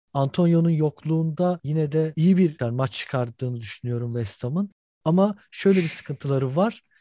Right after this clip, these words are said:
Yine gol yediler, yine gol yediler. E, halbuki savunmaları daha iyiydi.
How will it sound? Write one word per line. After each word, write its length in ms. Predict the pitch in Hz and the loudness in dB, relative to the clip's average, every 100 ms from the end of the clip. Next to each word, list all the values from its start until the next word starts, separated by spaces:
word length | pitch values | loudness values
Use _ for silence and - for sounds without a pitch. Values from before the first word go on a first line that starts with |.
| _ _ | _ _
Yine 200 | 165 175 | 2 4
gol 180 | 127 120 | 4 2
yediler, 400 | 113 117 139 170 | 0 -2 -2 -2
yine 220 | 165 143 | -2 -2
gol 160 | 127 120 | 0 -2
yediler. 520 | 113 113 120 160 190 _ _ _ - | -2 -6 -4 -4 -6 _ _ _ -6
E, 40 | |
halbuki 340 | 135 151 135 156 | 0 0 -2 -8
savunmaları 540 | - 147 139 139 151 | -4 -4 -2 -2 -2
daha 200 | 139 151 | -2 -4
iyiydi. 580 | 156 143 156 127 127 165 | -2 -2 -2 -2 -4 -6